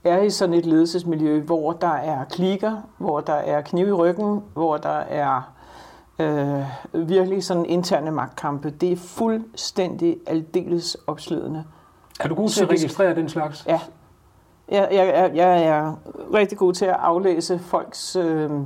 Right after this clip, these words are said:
Speaker 1: øh, hvad skal vi sige, stemning, og, og, øh, jeg er også god til at aflæse taktik. Jeg elsker at spille skak, øhm, <laughs> og,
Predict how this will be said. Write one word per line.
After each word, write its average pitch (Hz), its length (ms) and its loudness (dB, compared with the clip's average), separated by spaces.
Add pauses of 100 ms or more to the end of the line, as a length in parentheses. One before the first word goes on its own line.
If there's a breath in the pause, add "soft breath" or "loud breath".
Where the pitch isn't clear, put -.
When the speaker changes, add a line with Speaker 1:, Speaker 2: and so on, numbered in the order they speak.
(800 loud breath)
Speaker 1:
øh, 151 340 0 (260 loud breath)
hvad 151 100 -8
skal 165 120 -6
vi 127 40 -6
sige, 160 120 2
stemning, 202 600 2
og, 151 540 0
og, 147 460 0
øh, 143 60 -2
jeg 139 160 -2
er 175 40 0
også 175 180 0
god 190 180 -2
til 202 120 -2
at 180 100 2
aflæse 170 760 0
taktik. 175 480 -4
Jeg 147 100 2
elsker 170 240 0
at 180 60 0
spille 170 200 0
skak, 202 300 0 (600 loud breath)
øhm, 156 640 2
<laughs> 180 60 -2
og, 180 80 0